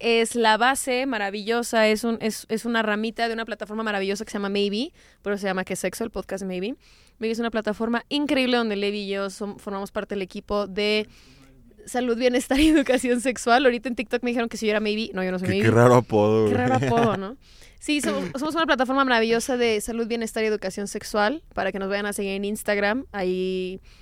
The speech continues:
Speaker 1: eh, platicamos de juguetes sexuales, de educación sexual, subimos clips del podcast y vamos a hacer ahorita un recuento de cuáles han sido los mejores posts de Maybe.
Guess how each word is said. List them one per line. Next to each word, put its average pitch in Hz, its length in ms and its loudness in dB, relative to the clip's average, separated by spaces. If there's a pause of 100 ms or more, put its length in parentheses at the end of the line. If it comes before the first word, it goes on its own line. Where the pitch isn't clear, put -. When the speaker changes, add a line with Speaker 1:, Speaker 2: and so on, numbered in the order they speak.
(220)
Speaker 1:
eh, 202 80 -6
platicamos 208 420 -2
de 202 60 -6
juguetes 202 280 -6
sexuales, 226 840 0 (400)
de 202 260 -4
educación 202 440 -4
sexual, 220 600 4
subimos 202 300 -4
clips 190 240 -10
del 196 100 -8
podcast 220 800 -2 (120)
y 214 280 -4
vamos 240 200 -2
a - 20 -10
hacer 277 100 -6
ahorita 269 200 -2
un 262 40 0
recuento 226 440 -2
de 208 120 -2
cuáles 277 220 -4
han 277 100 -2
sido 254 140 -2
los 240 100 0
mejores 208 380 -4
posts 214 300 0
de 202 100 0
Maybe. 214 420 0